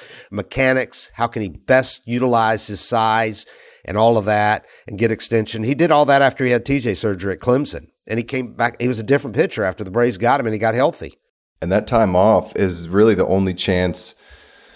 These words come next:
Speaker 2: You know, you get it in the off season, but a lot of guys throw most of the off season. That time off where you just don't touch a ball is your only chance to really, like, have no muscle memory and just start fresh. So if he was gonna rebuild his delivery during that period, study who he wanted to be and what he wanted to do,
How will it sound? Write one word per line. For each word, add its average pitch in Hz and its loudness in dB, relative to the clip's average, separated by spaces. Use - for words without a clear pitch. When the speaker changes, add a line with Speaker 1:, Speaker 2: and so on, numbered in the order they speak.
Speaker 2:
You 127 2
know, 131 6
you 120 2
get 139 4
it 143 2
in 107 2
the 104 4
off 95 4
season, 104 2
but 95 2
a 95 6
lot 98 4
of 101 2
guys 98 2
throw 95 2
most 90 0
of 92 4
the 87 6
off 85 2
season. 87 -6
That 104 2
time 107 2
off 95 2
where 92 -6
you 95 -4
just 92 -2
don't 90 0
touch 90 2
a 92 -2
ball 92 2
is 95 -2
your 107 4
only 120 2
chance 104 0
to 92 -6
really, 95 2
like, 85 0
have 90 2
no 95 2
muscle 98 2
memory 87 -2
and 92 -4
just 92 -2
start 90 2
fresh. 85 0
So 92 2
if 92 0
he 110 4
was 98 2
gonna 107 2
rebuild 104 2
his 98 -2
delivery 98 0
during 98 2
that 104 4
period, 104 4
study 101 2
who 104 2
he 107 4
wanted 98 2
to 92 -4
be 98 0
and 92 0
what 92 2
he 92 0
wanted 90 0
to 98 -8
do, 104 0